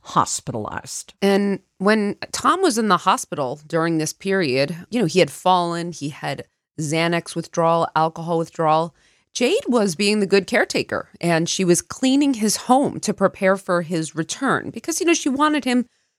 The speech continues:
Speaker 2: to come home to a nice, fresh place. But it was when she was straightening up the area near his computer that she made a really shocking discovery.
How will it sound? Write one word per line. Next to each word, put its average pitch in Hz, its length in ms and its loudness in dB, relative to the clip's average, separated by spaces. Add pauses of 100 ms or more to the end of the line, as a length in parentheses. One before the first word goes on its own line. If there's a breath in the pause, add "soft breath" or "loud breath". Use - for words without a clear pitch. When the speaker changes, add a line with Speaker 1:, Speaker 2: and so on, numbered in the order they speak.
(120)
Speaker 2:
to 196 100 -2
come 226 200 4
home 202 200 4
to 208 160 -2
a 202 60 4
nice, 165 360 2
fresh - 440 0
place. - 640 -4 (380)
But 170 140 4
it 151 100 4
was 170 300 -2
when 190 200 2
she - 140 -2
was 170 160 -2
straightening 170 520 0
up 160 180 2
the 160 220 0
area 165 320 4
near 156 180 0
his 143 200 -6
computer 156 720 2 (180)
that 233 100 -4
she - 140 0
made 220 200 4
a 175 40 8
really 170 480 2
shocking 147 560 0
discovery. - 720 -6